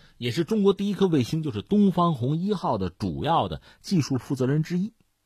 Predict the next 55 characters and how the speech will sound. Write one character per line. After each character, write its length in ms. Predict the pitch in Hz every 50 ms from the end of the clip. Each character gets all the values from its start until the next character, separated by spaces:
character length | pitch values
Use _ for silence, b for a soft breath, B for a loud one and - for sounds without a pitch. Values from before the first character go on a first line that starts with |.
| _ _
所 180 | - - 180 190
以 120 | 147 117
咱 220 | 90 104 110 135
们 160 | 156 143 120 95
真 140 | 160 165
的 100 | 151 -
甭 140 | - 117 143 135
谦 200 | - 151 143 127
虚， 100 | 131 120
别 120 | 123 135
客 220 | - - 147 101
气， 100 | - 80 76
他 260 | - - 196 214 190
拿 220 | 127 98 82 104
这 120 | 104 120 110
个 80 | 92
奖 220 | 80 - - 55 -
啊， 280 | - - - 58 -
名 280 | 73 98 104 - 180 180
至 140 | 165 156 113
实 220 | - - - 147
归。 240 | 151 175 185 180 - B B B B B B B
另 160 | - 202 220
外 100 | 208 175
还 260 | - - - 95 127 220
有 160 | 254 147 92
一 160 | 80 73 78
位 200 | 78 76 - - _ b b b b b
也 180 | - 110 104 101
拿 220 | 95 92 104 165
了 100 | 208 233
这 100 | 202 208
个 80 | 175 127
奖， 240 | 92 90 76 71 -
是 160 | - - 131
意 140 | 151 175 190
大 240 | 196 202 185 165 175
利 240 | 196 226 202 143
的 180 | 101 92 90 82
一 140 | 82 90 101
个， 340 | - 87 78 73 69 69 67
就 100 | 76 76
是 60 | -
航 220 | - 117 160 196 175
天 240 | 151 175 190 180
局 240 | 147 - 90 101 135
的 300 | 151 143 110 92 87 85
前 240 | - - - - 185
局 160 | 147 151 202
长 220 | - - - - -
吧， 80 | 82 -
前 180 | - 117 123
主 120 | 104 73 67
席 240 | - - 65 78
啊， 100 | 78 73